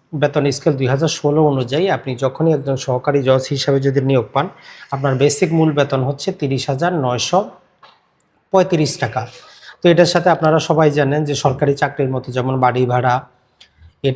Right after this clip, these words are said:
এটা ছাড়া নানা প্রকার চিকিৎসা ভাতা, শিক্ষা ভাতা, উৎসব ভাতা, নানা প্রকার ভাতা বাদে সমস্ত কিছু কিন্তু আপনার যোগ হয়।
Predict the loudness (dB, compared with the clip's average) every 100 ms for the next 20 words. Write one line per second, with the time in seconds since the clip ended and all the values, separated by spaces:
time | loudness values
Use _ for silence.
0 | -4 -6 -2 -2 0 0 2 2 2 0
1 | 0 0 -2 -4 -4 -4 -2 -2 -2 0
2 | 0 0 -2 -4 -2 0 0 0 -2 -2
3 | -2 -2 -2 -4 -2 -2 0 -2 0 0
4 | 0 0 0 -2 -4 0 2 2 0 -2
5 | -4 -6 -4 -4 -4 -6 -6 -8 -10 -8
6 | -2 -2 0 -2 0 -2 -2 -6